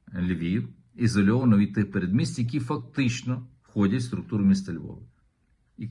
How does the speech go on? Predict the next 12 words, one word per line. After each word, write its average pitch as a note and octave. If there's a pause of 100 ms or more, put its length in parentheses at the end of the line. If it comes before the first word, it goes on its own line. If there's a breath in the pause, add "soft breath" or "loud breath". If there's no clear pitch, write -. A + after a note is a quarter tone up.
що -
ми D3+
тут A2+
бачимо, G2
які, A2 (1200)
які G2+
входять F#2+ (1160)
населені F#2+
пункти G2
безпосередньо F#2+
в B1
структуру -